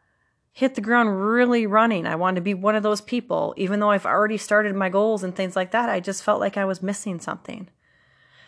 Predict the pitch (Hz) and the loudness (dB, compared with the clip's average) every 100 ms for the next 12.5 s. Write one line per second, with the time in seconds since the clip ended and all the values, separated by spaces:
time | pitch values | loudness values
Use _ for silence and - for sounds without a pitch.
0 | _ - 220 220 240 277 277 240 202 - | _ -4 -2 -2 -2 2 4 6 4 2
1 | 202 180 - 208 190 - 180 185 - 180 | -2 -2 -2 0 0 2 2 2 0 -4
2 | 180 - 170 160 - 151 - 147 - - | -4 -6 -6 -6 -6 -10 -10 -12 -8 -8
3 | - - _ _ _ _ _ _ _ _ | -10 -12 _ _ _ _ _ _ _ _
4 | _ _ _ _ _ _ - - - - | _ _ _ _ _ _ -20 -20 -20 -14
5 | 214 254 233 233 208 214 233 247 254 254 | -4 0 2 4 4 4 2 2 2 2
6 | 220 226 220 214 208 202 185 190 185 185 | 0 0 4 4 4 0 0 0 0 -2
7 | 175 190 208 - 180 185 170 - 160 165 | -2 -2 -2 -2 -2 -2 -4 -2 -2 -2
8 | 170 160 160 151 - - 151 - 165 _ | -4 -6 -4 -4 -2 -2 -4 -6 -12 _
9 | 180 175 - 185 170 165 160 156 156 165 | -2 -2 -2 -2 0 -2 -4 -8 -10 -10
10 | 165 214 202 202 202 175 165 160 - - | -2 2 4 2 -2 -6 -6 -10 -6 -6
11 | 208 202 196 - 160 - 190 185 185 185 | -4 0 -2 -2 -10 -6 -4 -4 -4 -6
12 | 190 - 185 180 175 | -8 -6 -4 -2 -4